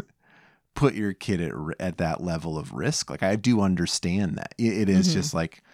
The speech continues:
Speaker 1: well, yeah, I mean, like, I could just take the kid on, like, a bird scooter with no helmet. Like, we p-, will probably be fine. You know, like, there's, there are, that may, you see it happen all the time. See kids getting dropped off at school on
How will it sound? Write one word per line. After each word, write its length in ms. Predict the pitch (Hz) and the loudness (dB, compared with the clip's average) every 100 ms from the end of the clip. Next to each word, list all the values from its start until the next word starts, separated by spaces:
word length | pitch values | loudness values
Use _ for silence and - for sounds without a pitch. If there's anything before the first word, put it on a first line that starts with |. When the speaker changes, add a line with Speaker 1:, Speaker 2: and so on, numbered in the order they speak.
| - - _ - | -20 -20 _ 0
Speaker 1:
well, 100 | 294 | 4
yeah, 80 | |
I 40 | 202 | 6
mean, 180 | 143 139 | 6 6
like, 160 | 131 160 | 6 4
I 60 | |
could 140 | 180 147 | 0 2
just 240 | 120 - | 0 2
take 180 | 131 113 | 2 2
the 80 | 107 | 0
kid 200 | - 104 | 2 4
on, 180 | 101 | 4
like, 160 | 92 90 | 4 2
a 40 | 85 | -2
bird 360 | 78 98 104 | 0 2 2
scooter 480 | - - 98 87 87 | 0 0 2 2 0
with 300 | 85 82 - _ _ _ _ | 0 -2 -6 _ _ _ _
no 260 | 104 107 92 | 2 4 4
helmet. 520 | 87 101 117 80 76 | 2 2 2 2 -2
Like, 380 | 95 95 90 - _ _ _ | -4 -2 -2 -6 _ _ _
we 160 | 113 113 | 2 2
p-, 200 | - 107 | 2 -2
will 140 | 101 | -2
probably 600 | - 110 101 117 92 95 | 0 6 8 6 4 2
be 140 | 87 87 | 2 0
fine. 560 | - 92 95 76 87 - _ - - - - | 0 -2 -2 -2 -8 -12 _ -18 -16 -16 0
You 100 | 139 | 6
know, 200 | 139 127 | 10 10
like, 240 | 135 113 101 | 8 6 4
there's, 380 | 131 127 - - | 6 6 4 0
there 360 | 120 117 120 | 2 4 8
are, 400 | 120 123 123 113 - _ _ _ _ - - _ - _ _ _ _ _ _ _ - - | 10 10 8 6 -2 _ _ _ _ -20 -20 _ -20 _ _ _ _ _ _ _ -20 -16
that 320 | - 117 135 | 0 6 8
may, 160 | 117 123 | 8 2
you 180 | 117 110 | 2 2
see 220 | - 127 | 2 2
it 60 | 90 | 2
happen 340 | 101 110 82 | 0 0 -2
all 140 | 85 | -2
the 80 | 85 | -2
time. 300 | - 104 71 - | -2 -4 -4 -8
See 200 | - 90 | -4 -4
kids 260 | - 101 | 0 0
getting 160 | - 82 | 0 -2
dropped 280 | 87 92 104 | 2 2 2
off 160 | 92 | -2
at 80 | 85 | -2
school 360 | - - 104 95 | -6 -2 0 2
on 280 | 85 82 | 0 -2